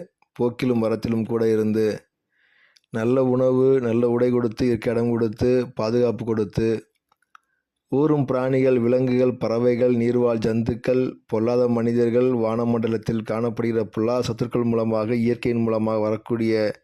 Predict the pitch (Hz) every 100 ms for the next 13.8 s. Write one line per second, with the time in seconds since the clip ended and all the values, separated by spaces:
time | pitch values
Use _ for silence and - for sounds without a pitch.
0 | _ _ - _ _ 104 107 117 127 127
1 | 120 117 110 113 120 117 - 120 117 117
2 | 104 - _ _ 113 117 117 113 107 104
3 | 104 107 120 107 - 107 110 117 110 117
4 | 107 107 107 107 104 107 101 - _ _
5 | 110 113 107 - 123 120 110 117 120 123
6 | 110 110 113 110 113 110 110 110 107 107
7 | 107 95 - _ _ _ _ _ _ _
8 | _ _ _ 107 107 104 107 104 101 107
9 | 104 107 120 - 113 113 110 - - _
10 | _ - 104 98 110 120 113 117 117 113
11 | 107 107 87 113 110 120 113 113 110 107
12 | 101 110 110 107 104 101 101 101 101 107
13 | 104 98 101 - 101 98 101 101